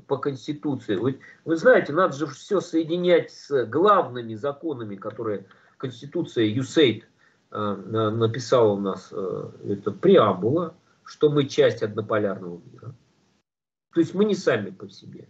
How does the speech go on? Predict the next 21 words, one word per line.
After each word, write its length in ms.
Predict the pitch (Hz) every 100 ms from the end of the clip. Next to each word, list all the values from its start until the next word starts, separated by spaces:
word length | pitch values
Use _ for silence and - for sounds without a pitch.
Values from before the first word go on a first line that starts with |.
| _ _ _ 139
Мы 180 | 208
не 120 | 208 190
суверенны. 800 | - 202 175 180 143 98 90 - _ _ _ _ _ _ _ -
Раз. 400 | 131 104 - _ -
И 80 | 196
два. 400 | 143 147 135 - _ _
Статья 460 | - 214 208 214
пятнадцать, 600 | - 202 220 233 226 131 -
пункт 220 | 160 -
четыре. 440 | - 117 98 92 _ _ _ _ _ -
Верховенство 960 | 123 135 143 143 214 208 156 151 123 _ _ _ -
международных 720 | 113 117 120 127 139 113 110
органов. 380 | 98 87 - - _ _ _ _ _ _ _ _ _ _ _ _ _
Всё. 340 | - 147 196 - _ _ _ _ _ _ -
Значит, 480 | 131 185 208 208 196
кому 360 | 233 220 262
тогда 540 | 196 180 160 175 135 -
вот 200 | 131 147
эта 200 | 151 147
тридцатая 580 | - 156 - 151 131 117
статья, 640 | 113 131 131 190 202 175